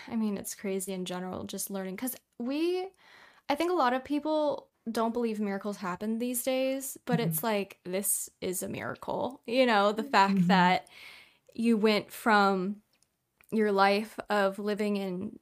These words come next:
Speaker 1: you know, habitual mortal sin to coming to Christ. And not just that, but also, like, you know, your whole family. I mean,
Speaker 2: Mm-hmm.
Speaker 1: that's, not that that's super rare, but I know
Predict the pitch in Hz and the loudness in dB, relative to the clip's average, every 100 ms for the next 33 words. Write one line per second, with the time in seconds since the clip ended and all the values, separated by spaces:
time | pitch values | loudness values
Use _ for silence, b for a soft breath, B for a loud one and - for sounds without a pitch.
0 | - 226 196 165 - - 226 220 214 220 | -6 -4 -4 -6 -10 -10 -6 -4 -2 -2
1 | 208 196 196 196 - 208 185 180 - 202 | 0 0 0 -2 -2 -2 -2 -4 -6 -8
2 | 220 190 190 185 - 180 180 185 - 208 | -6 -4 -6 -8 -6 -4 -2 -4 -4 -2
3 | 196 202 302 240 - 220 - - 180 214 | 0 0 0 -4 -2 -2 0 -2 -2 -2
4 | - 214 190 180 175 b b b b b | 0 0 0 0 -4 b b b b b
5 | b _ _ _ - 262 220 190 - 208 | b _ _ _ 0 2 4 2 0 0
6 | 220 226 214 - 175 240 240 110 - - | 2 0 -2 -4 -2 0 0 -2 -10 -14
7 | - _ - 240 214 180 185 190 185 - | -18 _ -2 2 6 8 8 6 4 -4
8 | - _ - 294 349 349 269 - - 226 | -8 _ 0 2 2 2 2 2 0 0
9 | 233 220 196 220 240 202 190 190 196 - | 0 0 2 2 2 2 0 0 0 2
10 | 196 220 240 240 | 0 0 2 0